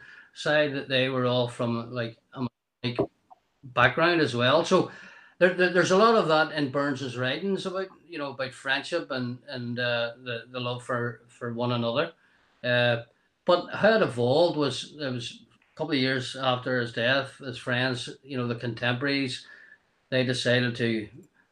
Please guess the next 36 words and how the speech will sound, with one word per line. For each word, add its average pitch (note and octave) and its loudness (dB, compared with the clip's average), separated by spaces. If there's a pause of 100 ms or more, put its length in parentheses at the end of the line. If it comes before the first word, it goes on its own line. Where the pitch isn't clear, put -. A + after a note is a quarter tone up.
(440)
to B2 -4
just B2+ -4
remember B2+ 4
Robert D#3 2
Burns. D#3+ 2
And - 2
that's, F3+ -2
as B2 -8
I A#2+ -2
say, B2+ 0 (300)
i-, D3+ -8
in D3+ 2
the D3 4
supper, C#3 2 (360)
in D#3+ -2
the D3+ 0
supper, D3+ 2
w-, D3 -8
well, D#3 -2
p-, F#3+ 0
particularly F#3+ 2
Auld D3 4
Lang C3 -2
Syne, B2 -4
at C3 -4
every D#3 -2
meeting B2+ -6 (300)
in A#2 -8
Burns, B2+ -4 (120)
uh, A#2 -4 (760)
associations B2 -6
or A2 -6
clubs A#2+ -6
throughout A#2+ -6
the A#2+ -8
world, A#2 -4